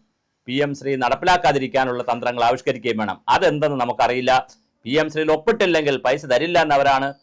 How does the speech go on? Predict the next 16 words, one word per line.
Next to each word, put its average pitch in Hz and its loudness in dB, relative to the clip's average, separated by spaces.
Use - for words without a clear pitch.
ഒപ്പിടാൻ 170 2
സൗകര്യമില്ല, 180 4
നമ്മൾ 156 2
കത്ത് 208 0
കൊടുത്തു 165 2
കഴിഞ്ഞു, 127 -2
മരവിപ്പിക്കാൻ 185 2
കത്ത് 139 -2
കൊടുത്തു 131 -2
കഴിഞ്ഞു. 127 -2
ഇനി 170 -2
നമ്മൾ 143 0
കാത്തിരിക്കുന്നത് 123 -2
മന്ത്രിസഭാ 135 0
ഉപസമിതിയെ 135 -2
കാത്തിരിക്കുകയാണ്. 110 -2